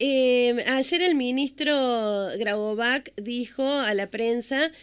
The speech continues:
que cada gremio sabe quién decide si hay clases o no, que cuando un gremio no quiere que haya clases, tiene las herramientas sindicales para hacerlo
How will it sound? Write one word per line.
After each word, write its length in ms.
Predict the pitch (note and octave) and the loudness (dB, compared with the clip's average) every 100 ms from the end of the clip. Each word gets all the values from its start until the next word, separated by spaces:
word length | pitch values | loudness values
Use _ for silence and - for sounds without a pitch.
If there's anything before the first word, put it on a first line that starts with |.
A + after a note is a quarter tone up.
| - - | -20 -18
que 180 | - A3+ | -6 -4
cada 280 | C#4+ D4+ D#4 | 0 2 2
gremio 500 | C#4 C4 C4+ C#4+ D#4 | 2 2 2 2 -2
sabe 500 | - B3 B3 C#4+ D4+ | -2 -2 0 0 -4
quién 220 | - B3 | -2 0
decide 400 | C4 A#3 - B3 | 0 -2 -2 -6
si 140 | - B3 | -2 -2
hay 100 | A3 | -2
clases 400 | A#3+ A#3 A#3+ A3+ | -4 -2 -2 -2
o 140 | A#3+ | -2
no, 260 | D4 E4+ - | 0 0 -2
que 140 | C4 | -4
cuando 240 | G#3+ G#3+ | -2 -2
un 80 | A#3 | 0
gremio 360 | A#3 A#3+ B3 A#3 | 0 0 0 0
no 240 | A3+ A#3 A3 | -2 -4 -4
quiere 320 | C4 C#4 C4 | -4 -2 -2
que 120 | A#3 | -2
haya 180 | A#3 B3 | -4 -4
clases, 520 | A#3+ A#3+ B3 C4+ C4+ - - - | -2 -2 0 -2 -2 -6 -20 -8
tiene 240 | B3 B3+ A#3+ | 0 4 4
las 160 | A#3+ | 2
herramientas 520 | A3+ G3+ G#3+ A3+ A#3+ | -2 0 0 0 -2
sindicales 520 | A#3 G#3+ G#3+ A#3 A#3 A3+ | -6 -6 -4 -2 -4 -4
para 260 | A#3 A#3+ | -2 0
hacerlo 420 | B3+ D4 C#4 D4+ | 0 -2 -2 0